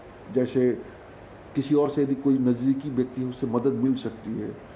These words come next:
तो सबसे पहले हमको वहाँ से रास्ता अपनाना चाहिए, जुटाना चाहिए पैसा।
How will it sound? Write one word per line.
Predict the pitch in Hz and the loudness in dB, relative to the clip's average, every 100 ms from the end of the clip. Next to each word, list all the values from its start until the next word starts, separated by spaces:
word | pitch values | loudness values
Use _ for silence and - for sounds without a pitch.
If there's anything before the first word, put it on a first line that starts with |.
| - - - - - | -18 -18 -20 -8 0
तो | 240 | 0
सबसे | - 180 170 - 247 | 2 2 2 2 2
पहले | 233 202 220 | 4 4 4
हमको | 208 190 190 196 294 - - - - - - - - - | 2 0 -2 -2 -2 -4 -14 -18 -18 -18 -18 -20 -16 0
वहाँ | 123 151 220 226 | 4 4 4 2
से | 214 | 4
रास्ता | 160 135 - | 4 2 2
अपनाना | 143 135 127 123 | 0 0 0 0
चाहिए, | 123 110 123 131 - - - - - - - - - - - | -2 -2 -2 -2 -6 -18 -18 -18 -20 -20 -20 -20 -20 -20 -12
जुटाना | 113 123 123 110 | -2 0 2 0
चाहिए | 113 107 | -4 -4
पैसा। | 101 95 95 | -4 -8 -8